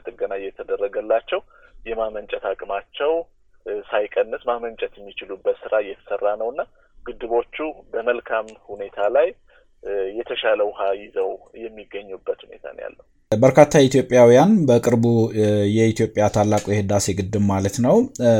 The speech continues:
Speaker 2: ኃይል ማመንጨት፣ እ፣ መጀመሩን በሰሙ ጊዜ እጅግ ተደስተዋል፣ በአገርም በውጭም ያሉት ማለት ነው።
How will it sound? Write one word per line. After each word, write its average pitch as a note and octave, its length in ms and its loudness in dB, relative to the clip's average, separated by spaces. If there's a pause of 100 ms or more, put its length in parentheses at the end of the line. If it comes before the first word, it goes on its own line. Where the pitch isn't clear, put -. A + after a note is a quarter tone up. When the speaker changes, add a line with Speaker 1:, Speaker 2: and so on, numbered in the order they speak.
(140)
Speaker 2:
ኃይል B2 260 4
ማመንጨት፣ G#2+ 540 0 (180)
እ፣ G2 200 -4 (100)
መጀመሩን G#2 640 2 (160)
በሰሙ G#2 460 0
ጊዜ G2+ 260 -2
እጅግ G#2 300 -2
ተደስተዋል፣ C3 720 2
በአገርም G2+ 440 2 (100)
በውጭም F#2 440 -4
ያሉት F2+ 300 -4
ማለት F2+ 320 -4
ነው። D#3 120 -2